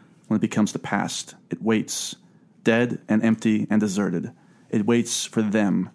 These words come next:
It waits for the timekeepers of eternity, always running along behind, cleaning up the mess in the most efficient way possible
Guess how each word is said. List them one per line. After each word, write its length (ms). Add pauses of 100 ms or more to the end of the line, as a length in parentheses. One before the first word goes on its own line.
(200)
It 140
waits 200
for 100
the 80
timekeepers 760
of 100
eternity, 600 (440)
always 340
running 200
along 220
behind, 540
cleaning 260
up 100
the 80
mess 300
in 60
the 60
most 220
efficient 340
way 80
possible 580